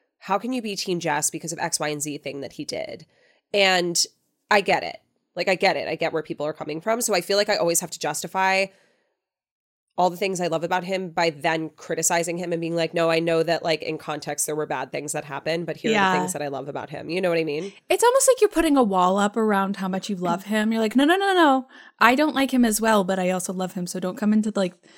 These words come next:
Speaker 2: don't come into, like, the gooey center. I'm gonna, like, push you all out and
Speaker 1: Yeah,
Speaker 2: agree
Speaker 1: yeah.
Speaker 2: with you
Speaker 1: Yeah.
Speaker 2: so that none of you, like, storm the castle."
Speaker 1: Yeah, stay outside
Speaker 2: <laughs>
Speaker 1: the Tootsie Pop, you know?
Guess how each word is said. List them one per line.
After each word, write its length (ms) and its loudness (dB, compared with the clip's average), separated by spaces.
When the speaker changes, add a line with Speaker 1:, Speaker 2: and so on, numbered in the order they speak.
Speaker 2:
don't 200 0
come 160 4
into, 160 4
like, 140 2
the 80 0
gooey 240 2
center. 480 2
I'm 120 -2
gonna, 220 -4
like, 220 -6
push 220 -4
you 60 -2
all 140 -2
out 240 0
and 80 -4
Speaker 1:
Yeah, 100 2
Speaker 2:
agree 120 4
Speaker 1:
yeah. 180 2
Speaker 2:
with 80 0
you 320 0
Speaker 1:
Yeah. 180 2
Speaker 2:
so 160 2
that 160 2
none 160 2
of 100 -2
you, 80 0
like, 160 -2
storm 280 -4
the 60 -8
castle." 500 -6
Speaker 1:
Yeah, 140 4
stay 200 6
outside 260 2
Speaker 2:
<laughs> 0 -
Speaker 1:
the 60 -4
Tootsie 280 -4
Pop, 360 -8
you 140 -2
know? 240 -2